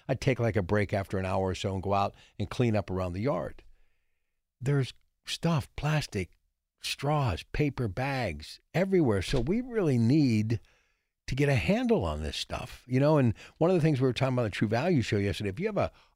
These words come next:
a garbage container, get a bungee cord or something and,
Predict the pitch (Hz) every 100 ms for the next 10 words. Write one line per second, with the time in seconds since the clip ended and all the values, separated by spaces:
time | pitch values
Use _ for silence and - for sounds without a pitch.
0 | - 90 76 78 101 139 127 95 92 -
1 | - - 98 - 135 147 104 92 - -
2 | _ - 170 143 - 160 151 123 117 104
3 | 95 - 131 120 107 98 - 98